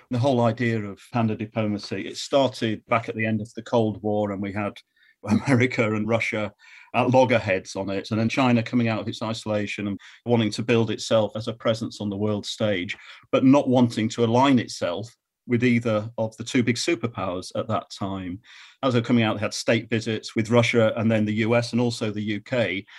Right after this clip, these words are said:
And as part of those state visits, they gifted pandas to them. You know, that's the origin of the notion of panda diplomacy, where this was the gift, and it was a hugely influential gift at the time. I mean, you can imagine that there hadn't been a live panda in the U S since the nineteen thirties. And when there was one, it was real high society stuff.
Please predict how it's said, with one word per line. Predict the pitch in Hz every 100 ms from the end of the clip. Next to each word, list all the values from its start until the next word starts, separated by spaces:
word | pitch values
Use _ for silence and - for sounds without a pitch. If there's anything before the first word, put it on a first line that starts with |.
| - -
And | 127
as | 120
part | - 156 143 123
of |
those | 120 113 -
state | 120 107 104
visits, | 113 98 85 - - _
they | 113
gifted | 110 120 - 95
pandas | 113 104 95 90 -
to | 98
them. | 87 82 - _ _
You | 135
know, |
that's | 135 131
the | 131
origin | 120 113 101
of | 101
the | 104
notion | 107 101 -
of | 98
panda | - 104 101
diplomacy, | 98 - 98 92 92 - 92
where | 95 101
this | 113 120
was | -
the | -
gift, | 120 156 120 -
and | 113
it | 135
was | 127
a |
hugely | - - 247 254 233 110
influential | 117 117 113 123 - 101
gift | 101 113 -
at |
the | -
time. | - 113 107
I |
mean, | 151
you | 190
can | - 175
imagine | 165 170 - 107
that | 101 98 - _ _ _ _ _ 104
there | 131
hadn't | 175 143
been | 151
a | 139
live | 135 139 135 120
panda | 139 131 107 101
in | 104
the | 104
U | 117 110
S | 113 110
since | - 107 104 -
the | 110
nineteen | 110 107 - 101
thirties. | - 113 104 98 87 85 - - -
And | 113
when | 131
there | 120
was | 139 120 98
one, | 92
it | 92 -
was | 95 - -
real | 120 101 87
high | - 107
society | - 104 110 107 - -
stuff. | - 107 87